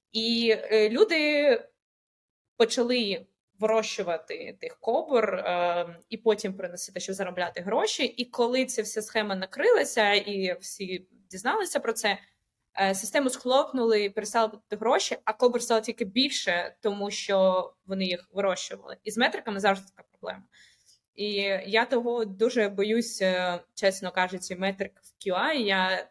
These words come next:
типу, вважаю, що це моя дуже слабка сторона, і в мене такий челендж в цьому, в цій компанії побудувати їх все-таки. А, але, е, мені здається, що це ніколи не буде працювати без, е, людського фідбеку. Тобто, якщо це разом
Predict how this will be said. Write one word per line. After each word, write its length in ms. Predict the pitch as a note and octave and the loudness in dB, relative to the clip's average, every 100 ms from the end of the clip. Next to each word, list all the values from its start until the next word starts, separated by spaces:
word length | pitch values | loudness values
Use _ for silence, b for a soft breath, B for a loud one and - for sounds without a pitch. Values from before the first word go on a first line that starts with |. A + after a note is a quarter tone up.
| - | -10
типу, 320 | A3 F#3+ F3+ | -4 -2 0
вважаю, 320 | F#3+ G3+ G3 | 0 2 0
що 120 | F#3+ | 0
це 140 | - F#3+ | -8 -8
моя 320 | F3 F3+ E3+ | -2 0 0
дуже 200 | F#3 F#3+ | -4 -8
слабка 600 | F#3 G3 F#3+ F#3+ F3+ E3+ | -6 -2 -4 0 0 0
сторона, 540 | E3+ - F3+ F3 C4+ G4 - | -2 -6 -6 -2 -2 -2 -6
і 100 | G3+ | -2
в 40 | |
мене 180 | G#3+ G#3+ | -2 -2
такий 220 | G3+ G3 | -6 -6
челендж 560 | G3 A3+ A3 G3+ F#3+ F#3+ - _ _ _ _ _ _ - _ | -2 4 4 4 0 -6 -12 _ _ _ _ _ _ -18 _
в 80 | |
цьому, 280 | - G3 F#3+ | -6 -6 -6
в 60 | - | -8
цій 200 | - G#3+ | 0 2
компанії 440 | G3+ F#3+ G3 F#3+ | 2 -2 0 -2
побудувати 600 | F#3+ F3+ F#3 F#3 B3+ A#4 | -4 -8 -8 0 0 2
їх 140 | A3 F#3+ | -2 -4
все-таки. 480 | - F3+ F3 E3+ - B B B _ _ _ | -4 -4 -2 -4 -6 B B B _ _ _
А, 220 | F#3+ F3+ - | -4 -4 0
але, 260 | G3+ G3+ | 2 4
е, 920 | A3+ A#3 A3+ G#3+ - F#3 F3+ F3+ F3+ F3+ _ - | 4 6 4 2 -2 -4 -2 0 0 -2 _ -10
мені 220 | G#3 G#3+ | -4 -2
здається, 300 | G#3 G3+ G3+ | -2 -4 -4
що 140 | - | -8
це 140 | F#3+ G#3 | -8 -8
ніколи 280 | G3 G3+ | -4 -4
не 80 | G3 | -4
буде 160 | F#3 F#3 | -6 -10
працювати 600 | F#3+ G3 F#3 A3+ - G#3 | -12 -10 0 2 2 0
без, 520 | F#3+ G3 F#3+ F#3+ - | 4 4 4 0 -6
е, 260 | F3+ F3+ F3+ | -2 0 -2
людського 400 | F#3+ - G3 F#3+ | -4 -2 0 0
фідбеку. 580 | - F3+ F3+ F3+ F3 E3 | -4 -4 -4 -2 -6 -4
Тобто, 320 | F#3+ F#3+ F#3 | -6 -2 -2
якщо 420 | F3 F3+ - G3+ F#3 | -2 -4 0 2 2
це 460 | - F3+ F3 E3 | 2 2 2 2
разом 600 | - C4+ F#4 A#3+ G3 F#3 | 0 0 0 -2 -2 -6